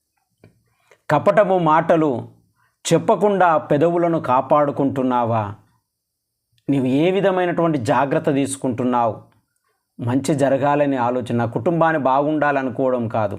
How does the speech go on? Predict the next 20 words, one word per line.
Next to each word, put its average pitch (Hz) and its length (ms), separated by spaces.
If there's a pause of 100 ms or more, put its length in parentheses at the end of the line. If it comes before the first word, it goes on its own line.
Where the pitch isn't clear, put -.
(760)
కుటుంబంలో 190 540
బాగుండడానికి 202 960
పరిస్థితులను 185 580
మనం 180 240
కల్పించాలండి. 139 840 (540)
తిరుగుబోతులమో, 165 800
తాగుబోతులమో, 156 840
కొట్లాటలనో, 156 800 (580)
ఇష్టానుసారంగా 165 840
ప్రవర్తించడం 156 800
వలనో 156 340 (500)
మనం 151 260
జీవిస్తూ 180 520 (400)
నా 151 140
ఇంట్లో 180 300
సంతోషం 196 600
ఉండాలా, 170 460
సమాధానం 160 680
ఉండాలంటే 147 420
రాదు. 135 380